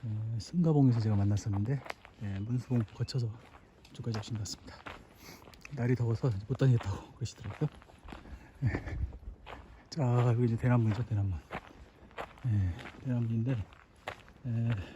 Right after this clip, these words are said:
아홉 시 사 분 그러면, 예, 포금정사에서 한 시간 삼십사 분. 한 번도 안 쉬었고요. 예, 촬영하느라고 이렇게 멈춘 적이 있어도.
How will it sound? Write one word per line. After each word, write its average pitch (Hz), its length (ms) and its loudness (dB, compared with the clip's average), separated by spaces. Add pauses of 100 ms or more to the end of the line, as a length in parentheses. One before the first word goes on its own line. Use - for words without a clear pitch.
(480)
아홉 120 160 -10
시 - 160 -12
사 135 120 -4
분 123 280 0 (1000)
그러면, 131 320 -2 (1500)
예, 107 320 -2
포금정사에서 123 680 2
한 135 140 0
시간 143 200 2
삼십사 135 400 -2
분. 113 240 0 (560)
한 170 120 0
번도 156 200 2
안 113 60 2
쉬었고요. 120 260 0
예, - 1000 -8
촬영하느라고 170 600 2
이렇게 110 320 0
멈춘 117 240 0
적이 117 200 0
있어도. 117 240 -4